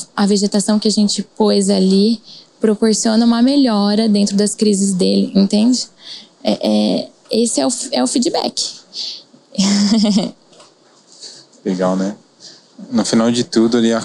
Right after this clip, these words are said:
Speaker 2: a casa, né, o nosso, o nosso habitat ali é, é fundamental e a, as pessoas ressignificaram, né, agora durante a pandemia,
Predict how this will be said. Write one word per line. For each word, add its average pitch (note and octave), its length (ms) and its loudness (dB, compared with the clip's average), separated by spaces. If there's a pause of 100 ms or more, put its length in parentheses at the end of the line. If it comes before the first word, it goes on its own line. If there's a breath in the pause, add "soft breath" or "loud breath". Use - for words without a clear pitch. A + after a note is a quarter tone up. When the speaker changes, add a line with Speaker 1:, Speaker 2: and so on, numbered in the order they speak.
(220)
Speaker 2:
a G#2+ 100 -2
casa, A#2 520 0
né, A2+ 160 2
o A2 40 0
nosso, G#2 360 -2
o G#2 40 -2
nosso G2+ 240 0
habitat G2+ 440 0
ali G2 340 0
é, A#2 240 -2 (560)
é G2+ 160 0
fundamental B2 720 0
e A2 160 2
a, B2 80 -2 (200)
as G2+ 180 -2
pessoas A2+ 640 0
ressignificaram, A2 1040 0
né, A2+ 80 -6 (340 soft breath)
agora G2+ 340 0
durante G#2 360 0
a - 40 -20
pandemia, G#2 640 2